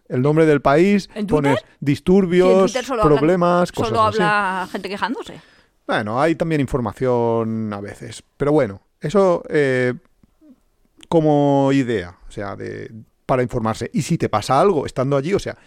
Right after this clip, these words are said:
Speaker 1: si es, imagínate que te pilla un terremoto o te pilla, pues, un bombardeo, que ahora
Speaker 2: Saca
Speaker 1: está
Speaker 2: las
Speaker 1: muy de
Speaker 2: diez mil
Speaker 1: moda.
Speaker 2: pesetas y te vas a una heladería. Total.
Speaker 1: No.
Speaker 2: <laughs> Es lo mejor que puedes hacer.
Speaker 1: Morir comiendo helado.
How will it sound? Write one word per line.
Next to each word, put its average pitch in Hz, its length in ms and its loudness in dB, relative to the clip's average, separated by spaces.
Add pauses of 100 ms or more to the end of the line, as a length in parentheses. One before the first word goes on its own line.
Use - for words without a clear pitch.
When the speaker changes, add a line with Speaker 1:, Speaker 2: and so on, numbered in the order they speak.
Speaker 1:
si 139 260 -6
es, 101 160 -8 (100)
imagínate 117 440 -8
que 143 80 -6
te 101 100 -8
pilla 113 180 -6
un 117 80 -8
terremoto 113 520 -4
o 120 120 -6
te 95 100 -8
pilla, 113 400 -2 (320)
pues, 107 340 -6
un 143 120 -4
bombardeo, 110 540 -2 (100)
que - 80 -16
ahora 98 120 -10
Speaker 2:
Saca 269 200 -2
Speaker 1:
está - 20 -2
Speaker 2:
las 247 140 0
Speaker 1:
muy 120 80 0
de 127 40 0
Speaker 2:
diez 135 80 2
mil - 80 0
Speaker 1:
moda. 170 220 4
Speaker 2:
pesetas 294 320 -6
y 233 60 -10
te 226 60 -8
vas 208 140 -6
a 269 40 -8
una 220 120 -6
heladería. 170 540 -10 (160)
Total. 233 260 -8
Speaker 1:
No. 247 60 -6
Speaker 2:
<laughs> 254 100 -10 (1400)
Es 262 120 -2
lo 294 100 2
mejor 233 240 -4
que 220 80 -6
puedes 202 220 -4
hacer. 180 340 -8 (320)
Speaker 1:
Morir 151 300 0
comiendo 120 320 0
helado. 104 240 -8